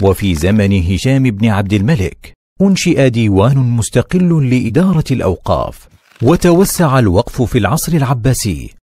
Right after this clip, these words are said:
فشمل إنشاء المدارس كالمدرسة المستنصرية ببغداد التي بناها المستنصر بالله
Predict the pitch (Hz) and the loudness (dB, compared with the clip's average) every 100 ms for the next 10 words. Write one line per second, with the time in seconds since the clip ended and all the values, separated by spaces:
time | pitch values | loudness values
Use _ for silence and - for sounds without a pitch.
0 | _ _ - 90 - 117 127 120 120 110 | _ _ -4 -2 0 0 2 2 0 0
1 | 107 170 175 170 127 127 147 180 98 76 | -2 0 0 0 2 2 2 2 0 -2
2 | - - _ _ - 127 95 82 73 104 | -8 -16 _ _ -2 2 2 0 0 0
3 | 113 117 - 107 101 - 113 101 - 107 | 0 -2 -2 -2 -2 -2 -2 -2 -2 -4
4 | 160 135 - 110 110 110 92 95 147 90 | 0 0 0 0 0 0 0 0 0 0
5 | 69 - - _ _ 151 170 190 170 131 | -4 -10 -20 _ _ 0 2 2 0 2
6 | 123 123 139 117 110 107 - 151 151 131 | 4 4 2 2 0 -2 -2 -2 -2 0
7 | 117 104 143 85 64 69 | 0 0 -2 -2 -2 -6